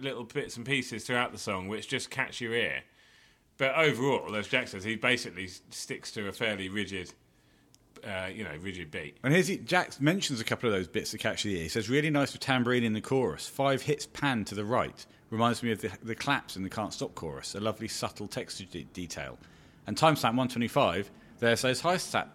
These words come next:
Speaker 2: hi-hat stabs again. Funky."
Speaker 1: Yeah, yeah. No, it, I, I, I
Speaker 2: Is it yes or no?
Speaker 1: <laughs> It's both.
Speaker 2: It's both.
Speaker 1: <laughs> It's both.
Speaker 2: It's yo.
Speaker 1: It's yes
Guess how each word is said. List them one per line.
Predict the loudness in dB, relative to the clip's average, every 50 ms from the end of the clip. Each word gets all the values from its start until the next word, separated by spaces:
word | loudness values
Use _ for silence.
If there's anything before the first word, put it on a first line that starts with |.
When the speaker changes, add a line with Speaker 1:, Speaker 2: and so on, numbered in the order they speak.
| -12 -2
Speaker 2:
hi-hat | 2 4 4 6 4 2 -2 -2
stabs | 0 0 0 0 -2 -4
again. | -4 -4 -4 -4 -6 -10
Funky." | -12 -4 0 0 0 2 0 -2 -2 -4 -6 -8 -8 -12 -14 -8
Speaker 1:
Yeah, | -4 -4 -4 -4 -6 -12 -18 -10
yeah. | -4 -2 -2 -2 -2 -6 -10 -4
No, | 2 4 4 4 4
it, | 4 2 0 0 0 -2 -6
I, | -8 -8 -6 0 4
I, | 6 6 6
I | 4 0 -8 -8 -8 -8 -10 -14 -16 -18 -20 -20 -20 -20 -20 -20 -20 -20 -20 -20 -20 -20 -20 -20 -4 2 6
Speaker 2:
Is | 8 8
it | 10 10
yes | 8 8 8 8
or | 6
no? | 6 4 2 0 -4 -12 -20 -20 -2 2
Speaker 1:
<laughs> | 2 2 2 2 0 4
It's | 4 4 6 6 6 6 6 6 4
both. | 2 2 4 6 6 8 8
Speaker 2:
It's | 8 6 6 8 8 8 8 8 8
both. | 8 10 10 12
Speaker 1:
<laughs> | 12 10 8 8 4
It's | 2 0 -2 -2
both. | 0 4 6 8 8
Speaker 2:
It's | 10 10
yo. | 12 12 12 12 12 12 12 10 6 4 2
Speaker 1:
It's | 2 2 2 0 2
yes | 2 4 4 4 2 0 -4